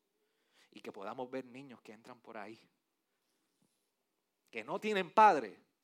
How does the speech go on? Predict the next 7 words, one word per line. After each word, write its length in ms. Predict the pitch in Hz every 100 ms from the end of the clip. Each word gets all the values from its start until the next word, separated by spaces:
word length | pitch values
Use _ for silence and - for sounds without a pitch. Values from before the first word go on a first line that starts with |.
| _ _ _ _ _ _ _ _
pero 180 | 120 113
que 80 | 107
cualquiera 360 | 110 104 135
de 60 | 147
nosotros 360 | 143 151 127 -
puede 220 | 113 117
serlo. 340 | 104 95 98